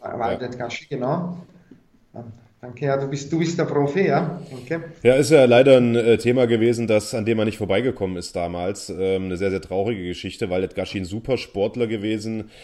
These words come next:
Speaker 1: ähm, der ursprünglich in Deutschland gelebt hat, später dann in der, in der Schweiz gelebt hat und, äh, sich dann, wie du's, äh, gerade gesagt hast, dem I S angeschlossen hat und wohl dort auch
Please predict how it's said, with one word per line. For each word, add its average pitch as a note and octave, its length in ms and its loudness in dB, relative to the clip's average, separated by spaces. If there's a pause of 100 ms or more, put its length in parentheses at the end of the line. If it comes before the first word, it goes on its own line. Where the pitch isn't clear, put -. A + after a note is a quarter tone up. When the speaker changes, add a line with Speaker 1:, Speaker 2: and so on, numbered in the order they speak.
(280)
Speaker 1:
ähm, G2 500 -2
der G2 380 0
ursprünglich A#2 600 -6 (160)
in G2+ 160 -8
Deutschland B2 380 -4
gelebt A2+ 300 -6
hat, A2 120 -4
später G2+ 320 -4
dann G2 140 -4
in G2+ 100 -6
der, G2 260 0
in F#2+ 80 -6
der F#2 80 -2
Schweiz F#2 400 -8
gelebt E2 300 -10
hat F#2+ 200 -6
und, F2+ 280 -10
äh, F#2+ 100 -6
sich F2+ 220 -12
dann, F#2+ 240 -6
wie F2+ 60 -6
du's, F#2 260 -10
äh, G2 120 -8
gerade F2 280 -6
gesagt F#2+ 240 -6
hast, - 120 -12
dem F2+ 100 -8
I F#2+ 100 -8
S G2 160 -8
angeschlossen G2+ 480 -8
hat F#2 180 -8
und G2 220 -10
wohl F#2 240 -4
dort F#2+ 320 -4
auch G2 180 -8